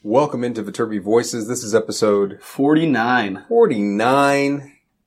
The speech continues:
Speaker 1: Oh my gosh, we're so close to fifty.
Speaker 2: <laughs> Just there.
Speaker 1: <laughs> Just there.
Speaker 2: Just
Speaker 1: Just there.
Speaker 2: there.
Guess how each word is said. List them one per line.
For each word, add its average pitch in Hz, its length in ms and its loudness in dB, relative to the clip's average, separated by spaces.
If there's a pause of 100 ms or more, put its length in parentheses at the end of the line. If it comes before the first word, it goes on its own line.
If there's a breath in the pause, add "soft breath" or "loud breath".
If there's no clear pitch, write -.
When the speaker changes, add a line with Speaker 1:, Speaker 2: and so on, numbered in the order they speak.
(320)
Speaker 1:
Oh 147 60 -6
my 135 160 -4
gosh, 113 320 -8
we're 101 60 -14
so - 200 -10
close - 260 -14
to - 100 -20
fifty. - 340 -14
Speaker 2:
<laughs> - 580 -4
Just 113 200 2
there. 120 200 4
Speaker 1:
<laughs> 101 40 0
Just 104 320 -6
there. 107 260 4
Speaker 2:
Just 147 140 4
Speaker 1:
Just - 100 -8
there. 170 200 6
Speaker 2:
there. 117 200 -4